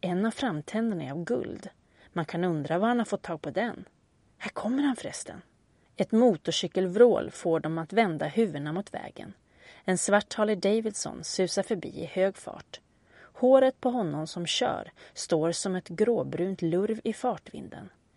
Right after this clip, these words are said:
Jackan är öppen och fladdrar som någon slags superhjältemantel bakom honom. På fötterna har han ett par rejäla boots. "Ja, vad säger du?" Lollo petar Engla i sidan. "En typisk tjuv, va?" fnissar hon.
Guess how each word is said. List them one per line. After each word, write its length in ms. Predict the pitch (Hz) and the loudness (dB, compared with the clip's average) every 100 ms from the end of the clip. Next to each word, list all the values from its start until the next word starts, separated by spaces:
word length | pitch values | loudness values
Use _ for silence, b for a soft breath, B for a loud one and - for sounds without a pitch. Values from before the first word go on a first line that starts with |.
| B B B | B B B
Jackan 540 | 196 - - 135 147 | 4 4 -2 -8 -6
är 60 | 165 | -6
öppen 460 | - - _ - 151 | -6 -8 _ -10 -8
och 80 | - | -4
fladdrar 640 | 196 196 151 156 156 165 | 0 2 0 -4 -4 -4
som 220 | - 156 | -4 -4
någon 200 | 156 165 | -4 -4
slags 380 | - 156 - - | -6 -8 -8 -2
superhjältemantel 1200 | 143 - - 131 147 143 - 160 180 220 - 220 | -2 -2 -8 -8 -6 -6 -6 -4 -4 -6 -6 -2
bakom 400 | 247 202 - 131 | 0 0 -6 -14
honom. 300 | - - - _ b b b b | -14 -16 -18 _ b b b b
På 120 | 175 | -4
fötterna 500 | - 156 - 208 202 | -2 -6 -4 -2 -2
har 180 | 139 139 | -4 -6
han 160 | 170 | -6
ett 140 | 180 - | -8 -6
par 140 | 175 | -4
rejäla 480 | 190 165 180 208 226 | -2 -2 -4 -4 -4
boots. 480 | - - - - - _ _ _ | -8 -12 -14 -14 -16 _ _ _
"Ja, 200 | - 196 | -2 0
vad 160 | 170 165 | 0 -2
säger 360 | - 180 240 202 | 0 2 2 0
du?" 120 | - - B B B B B | -2 -8 B B B B B
Lollo 400 | 175 190 147 139 | 0 2 2 -2
petar 480 | - 202 143 - - | -4 -4 -4 -6 -6
Engla 340 | 196 151 110 | -4 -6 -6
i 60 | 156 | -8
sidan. 500 | - 170 - - - _ B B - | -6 -6 -8 -12 -16 _ B B -2
"En 180 | 196 | -2
typisk 540 | - 196 185 190 180 - | 0 -2 0 0 0 0
tjuv, 300 | - 254 233 | 0 2 2
va?" 180 | 160 - _ | 0 -2 _
fnissar 420 | - 170 - - | -10 -8 -8 -10
hon. 120 | - | -12